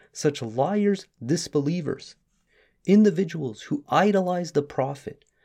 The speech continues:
by looking at the details of his life, yet negate the very message he came to preach,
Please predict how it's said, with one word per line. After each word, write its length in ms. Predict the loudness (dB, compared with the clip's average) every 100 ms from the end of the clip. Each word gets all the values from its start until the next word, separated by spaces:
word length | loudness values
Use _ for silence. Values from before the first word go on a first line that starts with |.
| _ _
by 160 | 0 0
looking 460 | 2 2 4 0
at 100 | 2
the 80 | -2
details 680 | 0 2 2 2 -2 0 -4
of 80 |
his 220 | -6 -6 -4
life, 380 | -4 -6 -12 _ _ _
yet 220 | 0 0 2
negate 640 | -2 -4 -2 -2 -2 0
the 80 | 0
very 360 | 4 4 4
message 520 | 2 2 0 0 -8 -6
he 100 | -10
came 320 | -4 0 0
to 120 | -2
preach, 500 | -8 -6 -8 -8 -16